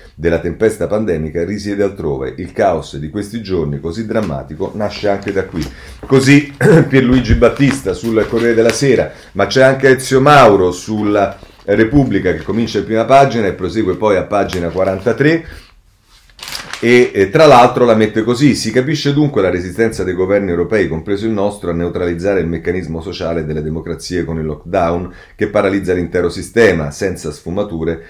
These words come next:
e strangola l'economia limitando il lavoro, la produzione, la circolazione e dunque la domanda e l'offerta di merci e beni e servizi."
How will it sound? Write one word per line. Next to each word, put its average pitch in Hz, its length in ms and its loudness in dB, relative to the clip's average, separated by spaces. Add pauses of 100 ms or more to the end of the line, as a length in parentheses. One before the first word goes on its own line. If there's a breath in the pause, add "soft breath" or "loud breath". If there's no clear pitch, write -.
(100)
e 92 100 -4
strangola 101 460 0
l'economia 92 500 -2
limitando 82 440 -4
il 90 60 -2
lavoro, 80 340 -2
la 76 100 -6
produzione, 80 560 -8
la 73 80 -6
circolazione 76 760 -6 (180 loud breath)
e 98 120 -4
dunque 104 280 0
la 95 80 2
domanda 87 380 -2
e - 20 -4
l'offerta 80 420 -8
di 80 140 -8
merci 78 320 -8
e 80 40 -6
beni 76 200 -6
e - 20 -8
servizi." 78 540 -8